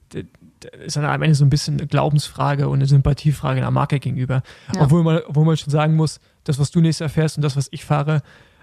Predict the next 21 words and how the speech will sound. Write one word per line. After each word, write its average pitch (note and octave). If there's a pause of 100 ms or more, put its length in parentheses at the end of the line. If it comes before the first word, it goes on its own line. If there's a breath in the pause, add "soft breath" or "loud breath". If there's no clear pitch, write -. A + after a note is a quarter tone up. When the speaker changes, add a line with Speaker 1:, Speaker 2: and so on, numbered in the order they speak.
(140)
Speaker 1:
ähm, C#3+ (300)
und C#3+ (460)
dann C#3+
im C#3
Vergleich D3
zu -
so D3
einem C#3+
Specialized, D3+
da D3
kriegst -
du D#3 (220)
zumindest D3
bei, C#3 (520)
ich C3+
glaub, E3
du D#3
kriegst - (680)
zwei D#3+
Orbea D3
Terra E3+